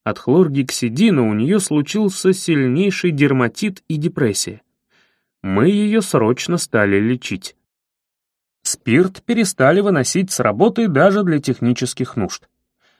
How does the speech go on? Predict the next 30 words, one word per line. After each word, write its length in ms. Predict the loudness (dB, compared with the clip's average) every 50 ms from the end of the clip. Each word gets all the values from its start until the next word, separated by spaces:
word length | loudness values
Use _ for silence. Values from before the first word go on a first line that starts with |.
| _ _ _ _ _ _
Тень, 320 | -2 0 2 2 2 0 0
что 260 | -2 -4 -2 0 0
осталась 540 | 0 0 0 2 2 4 4 2 0 0 0
от 160 | -2 -2 -2
Веры 260 | 0 0 2 0 0
Павловны, 800 | 0 _ 2 4 4 4 2 2 0 2 2 0 0 0 0 -2
стояла 640 | -4 -4 -2 0 0 2 4 4 4 4 4 2
у 100 | 2 0
всех 320 | 0 -2 -4 -4 -6 -2
перед 240 | 0 0 0 0 0
глазами. 540 | 2 2 2 2 2 0 -2 -4 -6 -10 -14 _ _ _ _ _ _ _ _ _ _ _ _ _ _ _ _ _ _ _ _ _ _ _ _ _
Надька 680 | 0 2 4 4 2 2 0 -4 -4 0 0 0 0 2
упивалась 760 | 2 2 2 4 2 2 4 4 4 4 4 4 2 0 -2
победой. 600 | 0 0 0 2 2 0 0 0 -4 -8 -10 _ _ _ _ _ _ _ _ _ _
То 200 | 2 2 2 2
количество 800 | 0 0 0 2 2 0 -2 0 0 -2 -2 -2 -4 -4 -4 -4
урезанного 640 | 0 0 2 4 4 4 4 2 2 2 2 2 0
спирта, 480 | -2 -2 -2 -2 -2 -2 -2 -4 -4 -2
которое 460 | -2 0 2 4 4 4 4 4 4
она 180 | 4 2 4
выдавала 480 | 4 4 2 4 4 4 4 4 4 4
раньше 440 | 4 4 2 2 0 -4 -4 -4 -2
на 260 | 0 2 2 2 2
день, 260 | 2 2 0 0 -2
теперь 420 | -2 -2 -2 -2 0 -2 -2 0 0
не 140 | -2 0
уходило 580 | 0 -2 0 0 0 0 2 2 2 2 2 4
и 80 | 2 2
за 160 | 2 2 2
неделю. 500 | 2 2 2 2 2 2 0 -2 -6